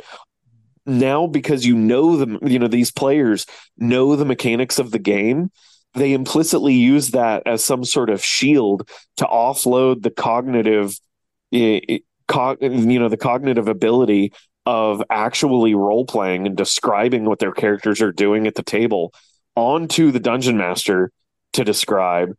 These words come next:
And it may not have been, and usually isn't, what the player was actually imagining in their head. So they let the rules do, like, they let their understanding of the rules do the work of role-playing for them.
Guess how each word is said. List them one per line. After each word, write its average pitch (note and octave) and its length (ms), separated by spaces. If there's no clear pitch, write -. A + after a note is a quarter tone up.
And A2 600
it C#3 280
may B2+ 280
not C3 320
have B2+ 200
been, A#2+ 300
and A#2+ 300
usually A#2+ 480
isn't, C#3+ 380
what C3 240
the C3+ 100
player C#3 340
was C3 220
actually B2+ 560
imagining F#2+ 600
in E2+ 60
their E2 160
head. G2+ 420
So - 120
they C#3+ 140
let D3 220
the D3+ 100
rules B2 800
do, C#3 440
like, A#2+ 260
they B2+ 140
let B2+ 220
their C3 260
understanding A#2+ 720
of C#3 100
the D3+ 80
rules D#3+ 420
do C3+ 240
the B2 100
work B2 320
of A2+ 160
role-playing G#2+ 580
for G2+ 280
them. D2 200